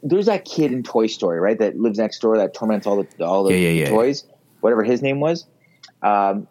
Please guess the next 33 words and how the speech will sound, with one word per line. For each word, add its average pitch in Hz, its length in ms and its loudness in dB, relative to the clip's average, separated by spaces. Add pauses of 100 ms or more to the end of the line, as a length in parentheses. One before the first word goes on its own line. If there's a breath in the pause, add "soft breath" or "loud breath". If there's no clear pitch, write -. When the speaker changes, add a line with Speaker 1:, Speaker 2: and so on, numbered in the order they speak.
Speaker 1:
I 143 120 -2
get 160 160 -2
it, - 100 -8
there's 113 300 -2
shitty 110 760 0
young 98 360 2
adults 85 440 0
like 85 260 -2
that, - 240 -8 (320 loud breath)
that 104 220 2
are 101 160 2
just - 200 -4
like, 95 240 0 (120)
"I 98 260 0
wanna 104 320 2
get 95 140 0
a 98 80 0
rise 92 460 -2
out 90 80 -2
of - 100 -4
people. 92 560 0
I 90 80 0
want," 90 280 -4
you 101 80 2
know, 92 220 0 (340 loud breath)
like, 113 200 2
they 127 80 4
get 165 160 0
off 131 200 -2
on 78 140 -6
it. 69 80 -14 (380 soft breath)
Speaker 2:
Yeah. 95 220 4 (240)
Speaker 1:
I, 127 260 0